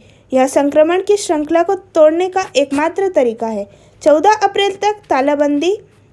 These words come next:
लागू रहने की समस्या थी। वायरल संक्रमण से पाँच सौ से अधिक व्यक्ति पीड़ित थे। आशंकाएं भी बढ़ रही है कि वैश्विक कोरोना वायरस टोल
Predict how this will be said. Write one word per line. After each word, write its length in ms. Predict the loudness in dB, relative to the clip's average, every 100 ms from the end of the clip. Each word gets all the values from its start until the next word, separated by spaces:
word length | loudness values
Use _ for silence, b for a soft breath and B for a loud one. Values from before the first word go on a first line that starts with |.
| _ _ _ -2
लागू 280 | 2 2 2
रहने 300 | 2 0 -2
की 140 | -2
समस्या 1000 | -4 -12 -20 -20 -8 -4 -4 -4 -2 0
थी। 200 | 2 0 0 b b b b b
वायरल 340 | 2 4 6
संक्रमण 560 | 4 2 -2 -2 -2 -2
से 240 | -2 -2 -2 -2
पाँच 220 | -2 0
सौ 140 | 0 0
से 140 | 0
अधिक 360 | -2 0 0 0
व्यक्ति 400 | -2 0 -4 -4 -8 -20 _ _ -2
पीड़ित 360 | 2 2 0 -6
थे। 120 | -10 -12 b b b _ _
आशंकाएं 640 | -2 0 2 0 4 4 4
भी 140 | 4
बढ़ 240 | 4 2 2
रही 260 | 0 0
है 180 | -2 -6 -6 b b
कि 140 | -6 -4
वैश्विक 480 | 0 0 2 0 2
कोरोना 320 | 2 2 0
वायरस 400 | -2 -2 -2 -4 -2
टोल 260 | 2 2